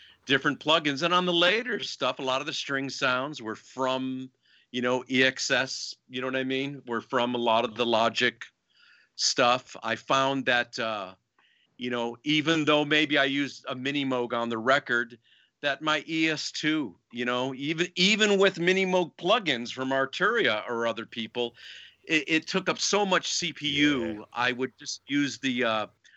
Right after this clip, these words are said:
Speaker 1: I could get a pretty damn close sound on the E S two that the, you know, the laptop I was running on at the time was, uh,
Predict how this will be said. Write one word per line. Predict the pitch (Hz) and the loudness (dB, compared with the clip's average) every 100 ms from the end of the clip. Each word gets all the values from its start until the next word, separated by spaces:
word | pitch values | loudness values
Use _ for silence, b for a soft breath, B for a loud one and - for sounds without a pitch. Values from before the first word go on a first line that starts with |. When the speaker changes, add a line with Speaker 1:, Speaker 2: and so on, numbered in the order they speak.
| b | b
Speaker 1:
I | 117 110 | -6 -4
could | - 123 104 | -4 -6 0
get | 143 | 2
a | 131 | 2
pretty | - - 156 165 | -4 -4 -2 -2
damn | 143 143 147 | -2 -2 -2
close | 135 - 131 131 - | -4 -4 -2 -2 0
sound | 135 131 127 113 104 B B B | 0 0 0 -6 -10 B B B
on | 117 120 | -6 -4
the | 120 127 | -6 -6
E | 131 127 131 | -2 2 2
S | 123 - | 2 -2
two | - 120 117 90 - b b b _ | -2 0 0 -4 -12 b b b _
that | 104 98 - | -2 -2 0
the, | 107 101 | -2 -2
you | 107 | -4
know, | 113 104 | -4 -2
the | 107 | 0
laptop | 113 - 113 107 | 0 0 0 0
I | 107 | 0
was | 101 90 | -2 -4
running | 104 104 101 | -4 -4 -4
on | 101 101 | -4 -4
at | 98 | -6
the | 95 | -6
time | - 95 98 95 | -4 -2 -2 -2
was, | 92 80 - - 101 | -4 -6 -4 -2 0
uh, | 87 85 | -2 -6